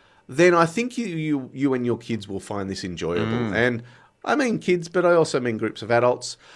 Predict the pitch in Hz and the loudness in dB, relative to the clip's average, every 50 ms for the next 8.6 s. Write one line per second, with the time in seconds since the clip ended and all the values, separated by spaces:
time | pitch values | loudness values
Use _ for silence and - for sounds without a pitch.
0 | - - - _ - - - - 151 160 151 156 156 - - 143 135 - - 208 | -20 -20 -20 _ -16 -8 -4 -2 0 4 6 6 6 6 6 4 4 4 2 2
1 | 202 190 - - - - _ _ _ - 135 131 - _ - 127 117 104 110 113 | 2 0 0 -8 -14 -16 _ _ _ -4 -4 -4 -4 _ -6 -6 -4 -2 -2 -2
2 | 117 120 131 139 151 - - - _ _ _ _ - - 117 120 117 - 117 - | 0 2 2 2 2 0 -10 -18 _ _ _ _ -10 -4 -4 -2 -2 -2 -6 -6
3 | - - 113 110 113 120 127 139 143 139 - - _ - - - - - 135 117 | 0 2 4 4 6 4 4 2 0 -2 -4 -12 _ -10 -8 -8 -8 -8 -10 -10
4 | - - 123 123 110 113 101 104 95 92 95 113 151 - - - - - - _ | -2 2 2 2 2 2 0 0 -2 0 2 0 0 0 -2 -14 -20 -20 -20 _
5 | _ _ _ _ _ _ _ _ - - 120 110 113 113 113 113 98 107 104 90 | _ _ _ _ _ _ _ _ 0 0 2 4 4 4 2 2 0 -2 -4 0
6 | 110 107 107 110 110 107 95 101 92 85 82 98 95 101 101 98 98 92 85 - | 2 2 2 4 2 0 0 -2 -4 -2 0 0 0 0 0 -2 -2 -4 -2 -2
7 | 98 95 95 95 98 95 92 92 90 98 95 90 92 87 80 101 101 98 95 95 | 0 0 0 -2 -2 -2 -2 -2 -2 -2 -2 -2 -2 -4 -2 -2 -2 0 0 2
8 | 90 95 95 95 80 87 - - 113 104 107 - | 2 4 2 2 0 -2 -2 2 2 2 2 0